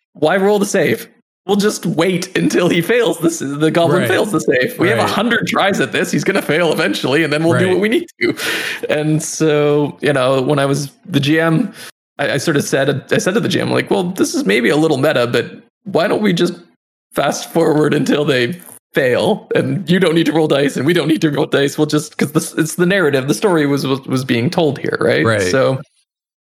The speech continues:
Speaker 1: it's looking at a mechanic and saying, "Eh, go away."
Speaker 2: Yeah.
Speaker 1: We, we solved what we needed to, and, you know, and then once that happened, we were able to get through with some fun role-playing stuff and then move on to whatever needed to happen after that.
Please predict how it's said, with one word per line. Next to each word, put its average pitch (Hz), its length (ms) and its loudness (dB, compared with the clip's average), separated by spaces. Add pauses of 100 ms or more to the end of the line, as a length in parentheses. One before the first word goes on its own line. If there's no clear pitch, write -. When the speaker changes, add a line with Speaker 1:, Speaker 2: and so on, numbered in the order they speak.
Speaker 1:
it's 170 160 -2
looking 175 300 2
at 156 60 2
a - 20 2
mechanic 135 480 -2
and 127 120 0
saying, 131 320 0 (440)
"Eh, 180 180 -2 (120)
go 131 100 0
away." 120 220 -2 (300)
Speaker 2:
Yeah. 85 260 -2
Speaker 1:
We, - 220 2 (440)
we 127 80 4
solved 151 400 2
what 147 100 2
we 135 100 2
needed 135 300 2
to, 185 260 0 (280)
and, - 360 -2 (760)
you 175 80 2
know, 170 200 -2 (200)
and 147 140 -2
then 151 140 0
once 156 180 0
that - 420 -2
happened, 180 640 -2 (120)
we 151 120 2
were 156 160 2
able 151 180 2
to 147 80 2
get 147 220 0
through 139 260 2
with 143 220 0
some 139 320 -2
fun 165 220 0
role-playing 196 400 2
stuff 196 320 0
and 147 100 0
then 139 180 0
move 147 220 2
on 135 360 2
to 123 360 0 (460)
whatever 117 340 0
needed 101 240 -2
to - 80 -2
happen - 300 -4
after - 240 -6
that. - 260 -4